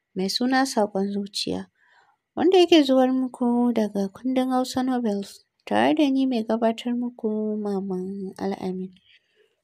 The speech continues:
A baya mun tsaya ne a inda murmushi ne ya ƙwace mata, ta yi baya ta kwanta tana jin soyayyarsa na ratsa ta. Irin soyayyar nan mai zafin gaske.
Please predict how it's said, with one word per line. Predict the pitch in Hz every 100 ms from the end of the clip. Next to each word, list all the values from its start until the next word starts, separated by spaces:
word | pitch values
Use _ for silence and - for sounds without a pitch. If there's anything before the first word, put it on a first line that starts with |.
| _ _ _ _ _ _ _ _ _ _ _ _ _ _ _ _ _ - _ _ _ _ _ _ _ -
A | 185
baya | 277 415 453
mun | 453
tsaya | 453 440 370
ne | 320 311
a | 277
inda | 285 294 262
murmushi | 240 240 285 - 415 403
ne | 311
ya |
ƙwace | 294 294 294 285
mata, | 254 254 247 226 196 - _
ta | -
yi | 269 302
baya | 320 311
ta | 311 320
kwanta | 320 254 240
tana | 240 254 233
jin | 226 220
soyayyarsa | 220 - 196 214 220 196 190 185
na | 175 170 190
ratsa | 226 226 196
ta. | 190 190 - _ - - _ -
Irin | 320 440 403
soyayyar | - 285 294 320 320 277
nan | 269 285
mai | 269 240
zafin | 226 277 269 339
gaske. | 302 233 - - 196